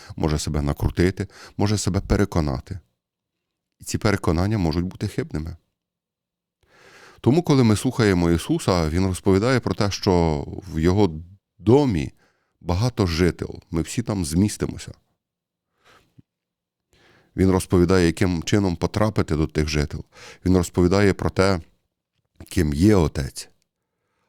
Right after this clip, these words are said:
Але нас оточують завжди люди, які намагаються нас відтягнути в сторону. Або люди, які кажуть про те, що Бога немає, або люди, які кажуть про те, що Бог є, але ми його не можемо пізнати,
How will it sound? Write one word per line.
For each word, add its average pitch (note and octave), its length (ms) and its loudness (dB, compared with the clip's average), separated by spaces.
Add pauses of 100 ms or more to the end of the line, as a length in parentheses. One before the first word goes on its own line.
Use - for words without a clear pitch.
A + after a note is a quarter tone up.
Але E2+ 160 0
нас C#3 240 0
оточують C3+ 560 2
завжди G#2 380 2
люди, A2+ 280 4
які F#2+ 200 0
намагаються G2+ 540 0
нас F#2 240 -4
відтягнути G#2 440 -4
в F#2+ 60 -6
сторону. D2+ 440 -4 (880)
Або G#2+ 220 2
люди, A2+ 260 4
які - 180 -2
кажуть E2+ 320 0
про - 140 -6
те, D2 160 -6
що - 140 -8
Бога B2+ 280 0
немає, A#2 500 -2 (420)
або D#2+ 240 0
люди, D#2+ 240 4
які D2+ 220 -2
кажуть D#2 300 -4
про - 140 -6
те, C#2 160 -4
що - 180 -6
Бог D2+ 260 -6
є, D2+ 200 0
але D2 520 -4
ми D2+ 160 -2
його C#2+ 180 -4
не D#2+ 80 -2
можемо D2+ 360 -2
пізнати, F#2+ 580 -2